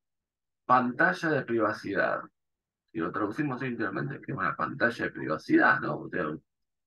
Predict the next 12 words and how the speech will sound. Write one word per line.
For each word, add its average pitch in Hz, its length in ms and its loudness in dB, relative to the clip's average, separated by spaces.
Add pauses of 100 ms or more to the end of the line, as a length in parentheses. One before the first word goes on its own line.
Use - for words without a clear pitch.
(880)
pantalla 147 560 4
de 139 80 2
privacidad. 113 680 4 (1200)
Es 254 300 2 (840)
un 202 180 4
instrumento 160 840 2 (480)
que 202 200 -2
se 156 280 0
usa, 127 800 4 (1400)
eh, 110 580 -2 (520)
para 135 320 6
que 147 420 -6